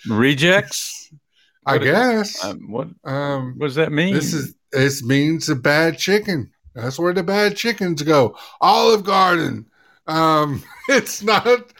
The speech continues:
Speaker 2: a hundred percent <laughs> chicken,
Speaker 1: <laughs>
Speaker 2: she said.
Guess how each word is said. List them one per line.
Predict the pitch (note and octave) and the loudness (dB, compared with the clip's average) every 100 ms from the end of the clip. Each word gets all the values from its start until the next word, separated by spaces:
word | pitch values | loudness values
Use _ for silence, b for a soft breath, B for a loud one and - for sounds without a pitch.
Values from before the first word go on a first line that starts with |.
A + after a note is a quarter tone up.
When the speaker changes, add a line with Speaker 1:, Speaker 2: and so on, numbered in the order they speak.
| B B B | B B B
Speaker 2:
a | E3+ F3 | 2 4
hundred | F3+ G3+ F#3 | 4 4 2
percent | - G3 - G3+ - A#3+ G3+ | -4 -10 -2 -2 -2 -4 -6
<laughs> | - | -6
chicken, | - G#3+ G#3 F#3+ - | 0 0 0 -2 -2
Speaker 1:
<laughs> | |
Speaker 2:
she | - D3 C#3 | -4 -10 -8
said. | D#3 D3+ F3+ E3+ | -4 0 0 0